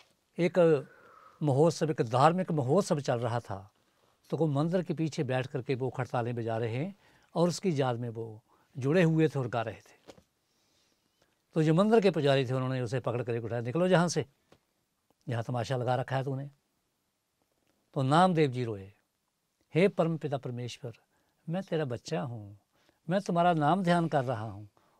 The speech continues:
और देखो मुझे ये उठा करके कहाँ फेंक दिया।" उस मंदिर को मैंने देखा है।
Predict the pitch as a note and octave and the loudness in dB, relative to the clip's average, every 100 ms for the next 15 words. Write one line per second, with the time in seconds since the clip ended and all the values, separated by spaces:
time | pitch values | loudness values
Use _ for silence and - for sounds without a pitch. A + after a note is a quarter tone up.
0 | - F3 F#3+ F#3+ G#3+ F#3 F3+ E3+ F3+ D3+ | -6 0 2 2 0 0 -2 0 -2 -2
1 | C#3+ D#3 C#3+ D#3 B2 C3 A#2 F#2+ - A#2+ | -2 -4 -8 -6 -6 -6 -8 -10 -16 -20
2 | - _ _ _ _ _ _ - E3+ F#3 | -20 _ _ _ _ _ _ -4 0 2
3 | G3 A3+ A3 F#3 E3 B2+ - A2 G2+ _ | 4 6 6 4 2 -2 -6 -12 -14 _